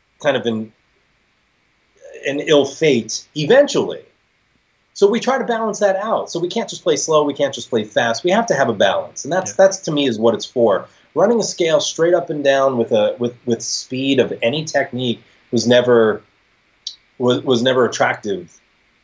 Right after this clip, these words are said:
Speaker 1: uh, to me. It still is not. It never, it, it never will be. You know, it, it, rhythm is king, and it always will be.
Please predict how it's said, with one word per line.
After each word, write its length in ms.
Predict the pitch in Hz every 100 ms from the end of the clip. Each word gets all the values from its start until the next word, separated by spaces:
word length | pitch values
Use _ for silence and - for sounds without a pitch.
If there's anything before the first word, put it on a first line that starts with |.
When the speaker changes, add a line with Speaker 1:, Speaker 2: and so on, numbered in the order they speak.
| _ _ _ _
Speaker 1:
uh, 140 | 117 101
to 120 | 110
me. 180 | 113 101
It 80 | 87
still 260 | - 208
is 120 | 104 110
not. 200 | 85 101
It 40 |
never, 340 | 135 127 131
it, 180 | 131 123 _
it 180 | 131 131
never 220 | 120 110
will 300 | 101 107 104
be. 140 | 87
You 180 | 82 95
know, 320 | 98 90 87
it, 220 | 95 143 143
it, 140 | 131
rhythm 320 | 120 156 160
is 100 | 143
king, 380 | - 131 113 110
and 100 | 107
it 40 |
always 340 | 104 120 127 113
will 220 | 117 113
be. 380 | 107 110 107